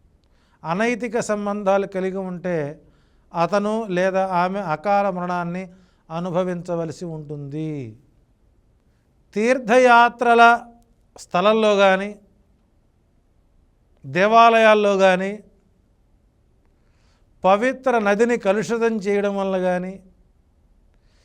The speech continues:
ఈ పవిత్ర స్థలాల్లో దుష్కార్యాలు చేసే వారి ఆయుష్ తగ్గిపోతుంది, మరియు వారు అకాల మరణానికి గురవుతారు. అంటే ఇందులో అంశం ఏంటంటే,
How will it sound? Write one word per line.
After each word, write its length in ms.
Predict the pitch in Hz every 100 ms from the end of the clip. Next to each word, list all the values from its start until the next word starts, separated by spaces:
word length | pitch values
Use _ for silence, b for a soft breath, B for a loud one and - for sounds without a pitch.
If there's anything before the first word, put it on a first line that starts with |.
| _ -
ఈ 160 | 220
పవిత్ర 520 | 233 214 226 277 269 262
స్థలాల్లో 720 | - 233 226 233 233 233 240
దుష్కార్యాలు 1000 | 165 180 - - 247 240 240 233 226 220 220
చేసే 320 | 214 208 214
వారి 340 | 214 202 202 196
ఆయుష్ 680 | 185 180 208 - - 220 233 _ _ _ _ _ _ _ -
తగ్గిపోతుంది, 880 | 175 202 190 208 196 208 196 208 208
మరియు 360 | 180 180 190
వారు 420 | 196 180 175 165 B B -
అకాల 520 | 160 208 202 202 202
మరణానికి 580 | 180 180 180 180 180 170
గురవుతారు. 880 | 165 170 165 160 156 147 165 165 139 b b b
అంటే 220 | 160 170
ఇందులో 200 | 196 196
అంశం 260 | 175 175 208
ఏంటంటే, 600 | 180 175 160 208 226 -